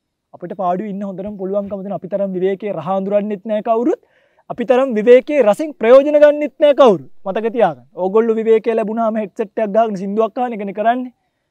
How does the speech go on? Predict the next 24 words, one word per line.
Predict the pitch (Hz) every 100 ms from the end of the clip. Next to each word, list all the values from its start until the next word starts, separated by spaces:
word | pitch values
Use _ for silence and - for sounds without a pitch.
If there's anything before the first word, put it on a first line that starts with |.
| _ -
අපි | 160 202
විවේකයේ | 190 190 190 190
ලැබුණාම | 185 175 185 185
මේ | 180
වගේ | 180 180 _
කන | - 165 175
පිනවන්න | 170 175 175 175 175
වගේ | 170 170 196 - _
තුච්ච | 202 202 -
සැප | 226 202 190
හොයන්න | 196 190
යන්නේ | 190 175
නෑ. | 156 175 151 _
පුළුවන්. | 220 262 370 - - - - - - - - _ _ _ _ _ _ _
ඇයි | 208
බැරි? | 247 277 311 - _ _ _ _ _ _ _ _ _ _ _ _ _ _ _ _ _ _ -
ඔගොල්ලෝ | 190 190 202 185
වගේ | 185 202
හොරාට | 185 185 185 190
හොරාට | 185 185 180
ෆිල්ම් | 185 185 185 180
බලන්න, | 180 170 165 170 _ _ _ -
ඔගොල්ලෝ | 180 190 190
වගේ | 180 190